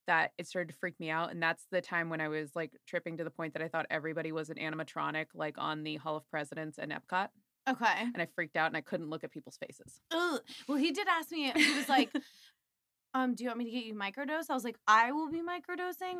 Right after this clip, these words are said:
Speaker 2: I don't know about the other people I'm doing it with,
Speaker 1: Yeah.
Speaker 2: so just in case,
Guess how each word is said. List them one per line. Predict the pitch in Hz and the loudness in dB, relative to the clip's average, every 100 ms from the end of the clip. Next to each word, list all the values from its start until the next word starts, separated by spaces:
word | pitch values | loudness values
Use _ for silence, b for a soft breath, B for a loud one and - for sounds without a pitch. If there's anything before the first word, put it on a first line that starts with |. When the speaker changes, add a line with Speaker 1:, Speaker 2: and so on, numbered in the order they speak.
| - | 0
Speaker 2:
I | 233 | 0
don't | 247 | 2
know | 254 247 | 2 0
about | 233 | -4
the | 220 202 | -6 -6
other | 208 | -6
people | 190 208 | -12 -6
I'm | 208 196 | -6 -6
doing | 190 190 | -10 -10
it | 220 | -4
with, | 262 | 2
Speaker 1:
Yeah. | 233 190 151 | 6 6 4
Speaker 2:
so | 208 | 0
just | 208 - | -4 -6
in | 208 196 | -12 -10
case, | 196 190 214 | -10 -8 -10